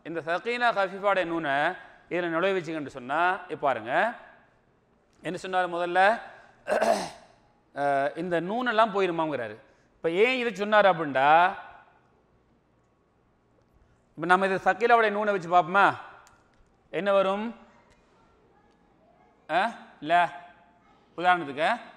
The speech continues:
லயஃப் அலன்ன. லயஃப் அலா. அப்ப இந்த நூன் போயிட்டு,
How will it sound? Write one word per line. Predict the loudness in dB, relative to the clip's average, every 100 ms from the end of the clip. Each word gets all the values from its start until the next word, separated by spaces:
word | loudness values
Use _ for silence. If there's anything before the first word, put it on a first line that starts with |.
| -20 -6
லயஃப் | 0 0 0 0
அலன்ன. | 0 0 -2 -4 -2 -4 -6 -20 _ _ _ _ _ _ _ _ _ _ _ _ _ _ _ _ _ _
லயஃப் | 0 4 4 2 -4 -20 -20 _ _ _ _ _ _ _ _
அலா. | -2 4 8 10 10 8 4 -8 -18 -20 -20 _ _ _ _ _ _ _ _ _ _ _ -14
அப்ப | -10
இந்த | -10 -8
நூன் | -6 -4
போயிட்டு, | -2 -4 -6 -16